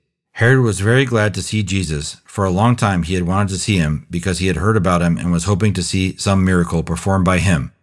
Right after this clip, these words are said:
So he kept asking him questions, but Jesus did not answer him. The chief priests and the scribes stood by, vehemently accusing him. Then Herod, with his soldiers, treated him with contempt, mocked him, dressed him in bright clothing, and sent him back to Pilate.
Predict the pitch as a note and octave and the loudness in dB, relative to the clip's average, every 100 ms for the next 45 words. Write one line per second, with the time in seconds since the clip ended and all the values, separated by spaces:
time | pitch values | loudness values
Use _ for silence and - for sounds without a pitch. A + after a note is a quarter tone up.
0 | _ - - G2 G2 F2+ C3 C3 G2 G#2 | _ -12 0 2 2 2 0 2 0 0
1 | A2+ G2+ F2+ G#2 F2+ E2 D2 - - - | 0 0 0 0 0 -2 -4 -6 -12 -8
2 | F2+ F#2 G#2+ A2+ G#2+ F2+ F2+ G#2 G#2 G2 | -4 0 2 2 0 -2 0 0 0 -2
3 | E2+ F2 E2+ C2 - _ _ D#2+ - B2+ | -2 -2 -2 -4 -10 _ _ -8 0 2
4 | D3 - A#2+ A#2 - F#2+ F2 - G#2+ G#2+ | 2 -2 0 0 0 -2 -2 0 2 2
5 | F2 - A2 F#2+ E2 D2+ - - - A2 | 0 -2 0 2 0 0 -4 -14 -2 0
6 | A2 A2 G2+ G2+ F#2 G#2+ F2+ F2+ E2 C2 | 2 0 0 0 0 -2 0 0 0 -4
7 | - _ - G#2 G#2 B2+ G2+ E2+ - - | -8 _ 0 4 6 4 4 0 -6 -8
8 | F#2 G2 B2 G#2+ D#2+ D#2+ D#2+ - _ _ | -6 -2 0 0 0 -4 -6 -14 _ _
9 | - G#2+ G#2+ G#2 A2 G#2 - G2 G#2 F2 | -4 -2 0 2 2 2 0 0 2 0
10 | E2+ - _ - F2+ G#2 - A2 G#2 G#2+ | 0 -6 _ -2 0 0 0 0 0 -2
11 | - _ - G#2+ - A2 F#2+ E2+ G2+ G#2+ | -8 _ -2 0 2 2 2 2 2 0
12 | - G#2 F2+ F2 E2+ - _ E2 F#2+ A2 | -2 0 2 0 -2 -8 _ -6 0 2
13 | G#2+ F#2+ G2 E2+ G2 G2 D2+ | 4 2 0 -2 0 0 0